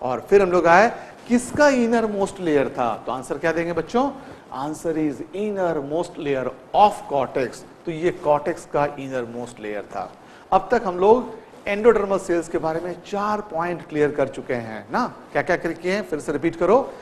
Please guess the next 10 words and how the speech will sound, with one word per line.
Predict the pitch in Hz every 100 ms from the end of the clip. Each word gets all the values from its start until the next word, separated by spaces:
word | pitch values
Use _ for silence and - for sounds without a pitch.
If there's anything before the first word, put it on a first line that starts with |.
| - - - -
This | 156 170
is | 208 - 214
inner | 196 208 214
most | 196 170 180 180
layer | 185 147 147 139
of | 143 190 214 - -
cortex। | 127 113 139 139 135 - - - - -
Second, | 226 220 165 120 - - -
they | 127 190
are | 185